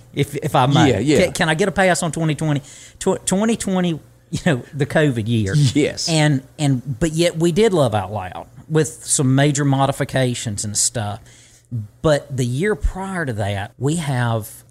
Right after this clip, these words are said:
Speaker 1: like I said, pre-covid year, we'd have three and four hundred people there a day participating in, in the different projects. And these are people who've taken vacation days from work.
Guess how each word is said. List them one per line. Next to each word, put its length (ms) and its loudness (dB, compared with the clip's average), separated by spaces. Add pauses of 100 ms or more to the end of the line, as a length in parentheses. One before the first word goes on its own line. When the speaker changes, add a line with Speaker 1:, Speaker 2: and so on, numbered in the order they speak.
Speaker 1:
like 120 -4
I 20 -2
said, 180 -2
pre-covid 560 -2
year, 300 0 (420)
we'd 180 -2
have 260 -2
three 520 -6
and 120 -4
four 200 -6
hundred 320 -6
people 420 -8 (240)
there 220 -2
a 60 -4
day 480 -6 (180)
participating 640 -4
in, 280 -6
in 140 -4
the 80 -4
different 320 -6
projects. 640 -8 (400)
And 160 -2
these 220 2
are 60 -2
people 460 -4 (260)
who've 180 -4
taken 400 0
vacation 640 -2
days 280 0
from 220 -6
work. 520 -4